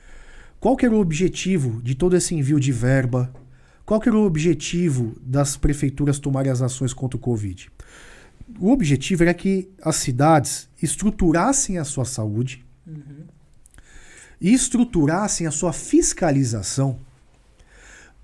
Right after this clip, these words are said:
Speaker 1: pra que na, na, na segunda, terceira onda que a gente tá vendo,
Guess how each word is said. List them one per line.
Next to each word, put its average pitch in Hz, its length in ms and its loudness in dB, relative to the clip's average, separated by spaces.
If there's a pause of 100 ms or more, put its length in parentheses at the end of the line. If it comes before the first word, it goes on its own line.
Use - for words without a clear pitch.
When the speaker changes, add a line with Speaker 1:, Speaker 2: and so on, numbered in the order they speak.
Speaker 1:
pra 190 440 0 (140)
que 165 380 2 (840)
na, 208 340 2
na, 180 180 -2
na 185 160 0
segunda, 175 520 0
terceira 147 480 -2
onda 139 360 -2
que - 80 -6
a 131 40 -2
gente 135 180 -4
tá 135 140 -4
vendo, 123 380 -4